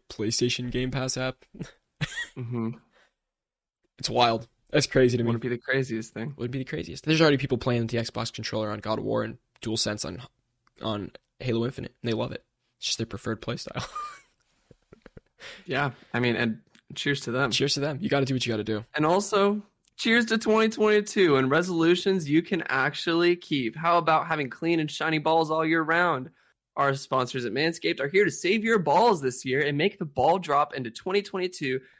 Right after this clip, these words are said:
Speaker 2: the cleanest and sexiest ever. Set your first New Year's resolution with good intentions and join the four million men worldwide who trust Manscaped. With our exclusive offer, go to Mansca-,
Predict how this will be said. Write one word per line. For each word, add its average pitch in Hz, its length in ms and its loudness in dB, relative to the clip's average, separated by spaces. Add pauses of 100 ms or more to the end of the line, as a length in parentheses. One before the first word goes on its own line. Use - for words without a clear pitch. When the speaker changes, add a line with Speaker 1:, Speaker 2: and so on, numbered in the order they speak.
(200)
Speaker 2:
the 123 80 -6
cleanest 185 600 0
and 131 140 2
sexiest 131 800 -6
ever. 110 320 -8 (300)
Set - 180 -2
your 147 100 2
first 139 240 2
New 147 60 2
Year's 139 180 2
resolution 151 500 2
with 143 160 -4
good 180 140 2
intentions 165 560 -2
and 180 140 -2
join 180 200 -2
the 160 60 -4
four 208 280 2
million 156 260 0
men 139 180 -4
worldwide 151 560 -2
who 143 100 -8
trust 127 500 -10
Manscaped. 117 520 -10
With 190 180 2
our 135 160 2
exclusive 175 540 -6
offer, 127 380 -4 (340)
go 113 80 -6
to 113 60 -2
Mansca-, 113 420 0